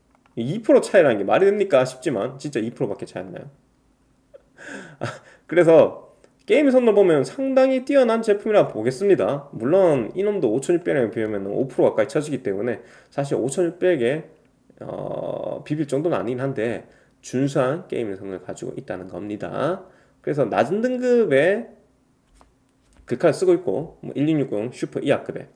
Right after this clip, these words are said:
혹은 이공육공 이하급에, 어, 낮은 등급의 글카를 쓰고 있고, 좀 가성비 있게 저렴하게 짜고 싶다면 만 이천백 에프 써도 괜찮다고 생각합니다. 다만 실구매가를 봤을 때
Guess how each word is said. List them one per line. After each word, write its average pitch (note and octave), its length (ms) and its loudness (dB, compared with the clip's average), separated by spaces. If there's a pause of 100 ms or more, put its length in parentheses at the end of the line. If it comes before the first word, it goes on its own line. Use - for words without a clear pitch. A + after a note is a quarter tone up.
혹은 E3 220 -2
이공육공 D#3 580 2
이하급에, D3 520 -4 (540)
어, F#2+ 160 -6
낮은 A2 240 0
등급의 E3 280 0
글카를 B2 240 -2
쓰고 - 200 -4
있고, A2+ 440 -4 (220)
좀 D3+ 320 -6
가성비 D#3+ 440 -4
있게 G3+ 240 -4
저렴하게 E3 420 0
짜고 B2+ 180 -4
싶다면 A#2 400 -6
만 G2+ 160 -6
이천백 A2 320 -4
에프 A#2+ 180 -6
써도 C#3 440 -4
괜찮다고 A2 500 -10
생각합니다. C3 840 -6 (440)
다만 B2+ 500 2
실구매가를 A2+ 800 -2
봤을 A2 340 -4
때 G#2 380 -2